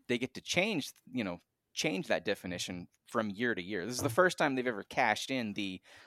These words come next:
"we only reward the best teams" card. Um, and it just feels very, very, very bad that it happened to benefit the S E C. Um, you know, the one year the S E C was gonna miss,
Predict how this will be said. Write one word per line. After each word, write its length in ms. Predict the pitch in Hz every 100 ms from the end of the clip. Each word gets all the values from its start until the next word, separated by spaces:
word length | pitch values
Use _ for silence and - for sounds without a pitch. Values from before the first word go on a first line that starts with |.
| -
"we 220 | 113 120
only 340 | 110 110 110 101
reward 500 | 104 101 104 107 90
the 80 | 98
best 340 | 101 98 -
teams" 380 | - 104 87 -
card. 460 | - 131 98 76 - - - _ _ 107
Um, 440 | 101 95 87 90 _ _ _ _ _ _ _ -
and 440 | 120 110 98 92 - -
it 200 | 110 92
just 220 | 104 -
feels 380 | - 123 107 87
very, 420 | 85 98 98 101
very, 320 | 98 95 90
very 320 | 80 92 80 -
bad 420 | 175 147 101 101 101
that 200 | 95 92
it 100 | -
happened 400 | - 117 92 85
to 60 |
benefit 420 | 82 85 82 90 -
the 160 | -
S 160 | - -
E 60 | -
C. 320 | - 95 - _ _ - - _ _
Um, 280 | 85 64 53 _ _ _ _
you 80 | -
know, 120 | 78 -
the 80 | 107
one 300 | 107 127 120
year 120 | 110
the 140 | 98
S 140 | 101 101
E 60 |
C 100 | 95
was 100 | 87
gonna 140 | 95 90
miss, 380 | 87 - -